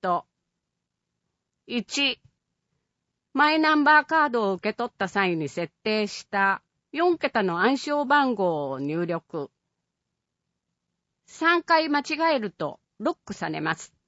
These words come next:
マイナンバーカードについては、市民課、電話、九五零零零九へ。二、スマートフォンにマイナンバーカードを密着させて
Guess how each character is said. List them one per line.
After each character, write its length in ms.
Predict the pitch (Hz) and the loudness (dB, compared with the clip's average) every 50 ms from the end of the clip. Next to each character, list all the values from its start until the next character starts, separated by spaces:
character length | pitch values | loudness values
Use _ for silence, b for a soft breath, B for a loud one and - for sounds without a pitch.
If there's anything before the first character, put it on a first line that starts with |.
| _ _ _ _ _ _ _ _ _ _ _ _ _ _ _ _ _ _ _ - | _ _ _ _ _ _ _ _ _ _ _ _ _ _ _ _ _ _ _ -2
マ 200 | 269 285 311 330 | 0 2 4 4
イ 60 | 339 | 4
ナ 120 | 320 339 | 4 2
ン 80 | 330 294 | 2 2
バ 160 | 302 339 330 | 0 0 -2
ー 40 | 302 | 0
カ 180 | - 339 330 320 | 0 0 0 2
ー 20 | |
ド 100 | 277 277 | 0 0
に 160 | 247 226 220 | 0 -2 -2
つ 160 | - - 240 | -2 -4 -4
い 140 | 240 226 - | -4 -4 -4
て 100 | - 208 | -4 -4
は、 300 | 185 175 165 165 160 - _ _ - | 0 0 0 0 0 -4 _ _ -18
市 200 | - - - 269 | -10 -4 -2 0
民 380 | 262 269 277 262 277 269 240 - | 2 2 2 0 -2 -4 -4 -6
課、 420 | _ - - 240 226 226 - - _ _ _ _ _ - | _ -2 2 4 4 4 4 0 _ _ _ _ _ -4
電 320 | 226 262 277 285 277 277 269 | -2 0 0 0 0 0 4
話、 340 | 269 262 247 247 240 - - _ _ _ _ _ _ - | 6 8 8 8 6 2 -2 _ _ _ _ _ _ -4
九 240 | 339 349 339 330 302 | -2 0 0 0 -2
五 420 | 285 294 285 254 208 165 - - _ _ _ _ _ _ | 0 2 4 4 4 2 -2 -6 _ _ _ _ _ _
零 380 | - 220 302 349 359 349 339 302 | -6 -2 0 2 2 2 2 4
零 320 | 320 320 320 285 226 196 | 6 6 6 6 6 2
零 260 | 170 202 233 247 247 214 | 2 2 4 4 2 0
九 340 | _ - 254 247 208 180 | _ -4 -2 0 0 0
へ。 220 | 165 143 123 - - _ _ _ _ _ _ _ _ _ _ _ _ _ _ _ _ _ _ _ _ _ _ _ _ _ _ _ _ _ _ _ _ _ _ _ _ - | -2 -4 -6 -8 -12 _ _ _ _ _ _ _ _ _ _ _ _ _ _ _ _ _ _ _ _ _ _ _ _ _ _ _ _ _ _ _ _ _ _ _ _ -4
二、 380 | 240 247 269 269 269 254 - _ _ _ _ _ _ _ _ _ _ _ _ _ _ | 0 2 2 4 2 0 -2 _ _ _ _ _ _ _ _ _ _ _ _ _ _
ス 200 | - - - 285 | -14 -6 -2 2
マ 200 | 302 320 339 359 | 4 6 6 4
ー 40 | 349 | 4
ト 140 | - 392 349 | 2 -2 -2
フ 140 | - 339 262 | 0 0 0
ォ 40 | |
ン 140 | 233 202 175 | 2 2 0
に 260 | 165 165 160 151 - _ _ _ _ _ _ _ _ - | 0 -2 -4 -6 -8 _ _ _ _ _ _ _ _ -2
マ 220 | 262 277 302 320 | 0 2 2 4
イ 60 | 330 | 4
ナ 160 | 320 330 320 302 | 4 4 4 4
ン 100 | 302 285 | 4 4
バ 200 | 320 311 302 - | 4 4 4 4
ー 20 | |
カ 160 | - 320 311 | 2 2 2
ー 60 | 294 | 2
ド 200 | 233 226 208 190 | 2 2 2 2
を 80 | 170 160 | 2 2
密 220 | 165 170 170 - - | 2 0 0 -2 -4
着 240 | - 254 - - - | -6 -6 -6 -6 -6
さ 140 | - 240 | -6 -6
せ 160 | 233 - 233 - | -4 -4 -4 -4
て 400 | _ - 220 208 208 190 - | _ 0 2 2 2 0 -4